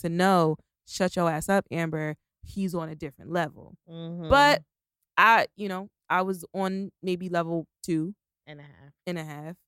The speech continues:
Speaker 1: already, couple drinks. So I'm like, "Okay, whatever, you know, just gonna ignore that." <laughs> He kept talking and saying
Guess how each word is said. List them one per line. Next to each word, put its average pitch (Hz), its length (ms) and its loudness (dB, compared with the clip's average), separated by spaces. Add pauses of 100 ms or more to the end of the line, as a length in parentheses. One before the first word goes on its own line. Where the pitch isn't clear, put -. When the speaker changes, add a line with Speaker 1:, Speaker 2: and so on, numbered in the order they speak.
Speaker 1:
already, 151 440 -10 (140)
couple 170 220 -10
drinks. 156 420 -12 (420)
So - 140 -4
I'm 262 100 0
like, 262 280 -2
"Okay, 285 340 0
whatever, 277 480 0
you 226 120 -8
know, 233 140 -2
just 226 200 -8
gonna 233 140 0
ignore 214 300 4
that." 175 340 6 (220)
<laughs> - 120 2 (460)
He 240 140 -2
kept - 400 0
talking 190 580 2
and 185 140 -4
saying 185 400 -4